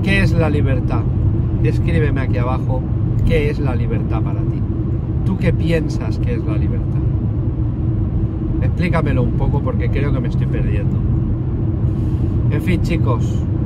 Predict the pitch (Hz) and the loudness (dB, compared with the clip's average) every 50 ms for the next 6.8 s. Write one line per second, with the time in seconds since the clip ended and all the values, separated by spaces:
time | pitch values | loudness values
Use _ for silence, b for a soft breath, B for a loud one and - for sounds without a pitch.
0 | - - - - - - - - - - - - - 165 151 147 160 156 147 - | 0 0 0 0 0 0 0 0 0 0 0 0 0 2 2 2 2 2 2 2
1 | 175 170 - 156 156 160 170 170 175 175 175 180 175 - - - - - - - | 0 0 2 2 2 4 4 4 4 4 4 2 2 2 2 0 0 0 0 0
2 | - - - 127 127 - - - - - - - - - - - - - - - | 0 0 0 0 0 0 2 2 0 0 0 0 0 0 0 0 0 0 0 0
3 | 123 120 - - - 120 - - - - - - 147 151 147 147 139 - - 127 | 0 0 0 0 0 0 0 0 0 0 0 0 0 0 0 0 0 0 -2 0
4 | 127 - - - 131 120 117 131 127 - 120 - - - - - - - - - | 0 2 2 2 2 2 0 0 0 0 0 0 0 2 2 2 2 2 2 0
5 | 113 - - - - - - - - - - - - - - - 117 - - - | 0 0 -2 -2 -2 -2 -2 -2 -2 -2 -2 -2 0 0 0 0 0 0 -2 -2
6 | - - - - - - - - - - - - - - - | 0 0 0 0 0 0 0 0 0 0 0 0 0 -2 -2